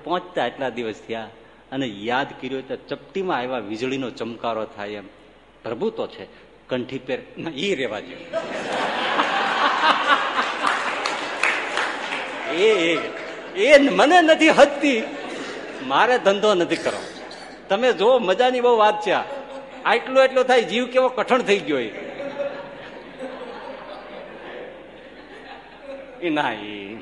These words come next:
ના, તમે પ્રભુ છો, બધી વાત સાચી, તમે આવ્યા, હું હા પાડી ગયો. પદમસિંહ શેઠ અત્યાર સુધી જે મહિમા કીધો એ મેં નજરે જોયું. હવે એમાં હું બીજા વાતું કરતા છે તો હું એમ કહીશ, "ના, સાચું છે," પણ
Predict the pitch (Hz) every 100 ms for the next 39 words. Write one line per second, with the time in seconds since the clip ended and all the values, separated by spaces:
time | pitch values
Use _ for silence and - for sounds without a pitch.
0 | 87 107 120 - 175 247 247 175 185 269
1 | 277 220 180 170 143 - - 131 147 147
2 | 311 285 233 - 151 135 107 - - -
3 | - 135 160 156 143 175 190 180 139 160
4 | 117 196 - 160 131 113 117 - - -
5 | - - - - - - - 127 156 175
6 | 180 170 175 160 160 175 165 170 165 160
7 | 143 147 160 160 - 151 160 156 139 151
8 | 143 156 117 117 151 185 127 123 160 160
9 | - - - 151 170 170 165 175 - -
10 | - - - - 165 208 180 180 226 -
11 | 196 202 208 - 208 208 196 202 208 220
12 | 180 143 156 151 135 - 190 117 - -